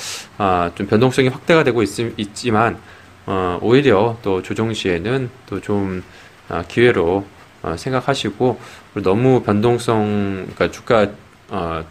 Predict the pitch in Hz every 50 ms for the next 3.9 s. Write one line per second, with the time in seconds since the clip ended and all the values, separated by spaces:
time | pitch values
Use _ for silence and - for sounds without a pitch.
0 | - - - - 120 120 120 110 98 98 104 95 92 95 101 98 - - - -
1 | - - - - - - 87 - - 160 170 165 185 165 147 131 117 - 113 110
2 | 107 110 104 95 - 76 95 110 123 123 120 - - 101 107 117 127 120 123 113
3 | 104 90 90 85 - 98 - - - 87 80 90 90 - - 78 76 87